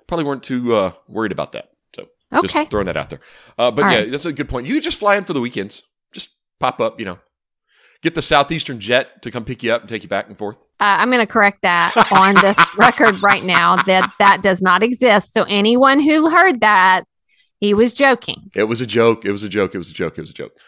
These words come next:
Speaker 1: All right. Yes. Uh, anyway, enough of that before I get myself in more trouble and get a phone call from Danny Aiken. Uh, let's jump into the show. If you're looking to stay informed and engaged in the latest missions, discipleship, leadership, and political happenings within the S B C,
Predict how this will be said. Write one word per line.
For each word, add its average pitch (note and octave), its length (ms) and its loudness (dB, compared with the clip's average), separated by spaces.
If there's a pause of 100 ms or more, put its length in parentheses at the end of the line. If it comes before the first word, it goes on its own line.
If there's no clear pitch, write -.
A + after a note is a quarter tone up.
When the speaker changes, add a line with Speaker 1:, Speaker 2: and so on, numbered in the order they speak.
(320)
Speaker 1:
All C3+ 80 4
right. A2 240 4 (200)
Yes. G#2+ 360 -6
Uh, G#2 260 -4
anyway, G2 540 -6 (320)
enough D#3 240 -2
of C3 80 -2
that G#2 320 0
before A#2 280 -4
I A2+ 60 0
get A2 140 -6
myself G#2 340 -4
in F#2+ 80 -8
more G#2 160 -4
trouble G2 300 -4
and F#2 100 -8
get F#2 80 -2
a F2+ 60 -6
phone F#2+ 200 -4
call F2 200 -2
from D2+ 280 -14
Danny E2+ 300 -6
Aiken. D#2+ 300 -10 (460)
Uh, F2 240 -4
let's A2 200 -8
jump C3 220 -2
into A2 220 -4
the F2 80 -8
show. G#2+ 420 0
If G#2 320 -2
you're B2+ 120 -4
looking C3+ 260 -4
to A2 80 -4
stay C3+ 400 0
informed C3 500 -4
and A#2 160 -6
engaged A2+ 400 -2
in A#2 60 -8
the G#2+ 80 -8
latest A2+ 320 -4
missions, A#2 380 -6
discipleship, A2 560 -6
leadership, G#2 420 -6
and F#2 100 -10
political G2+ 380 -6
happenings G2+ 400 -4
within B2+ 320 -8
the D#3+ 120 -4
S D3 120 -2
B C#3 120 -12
C, - 300 -14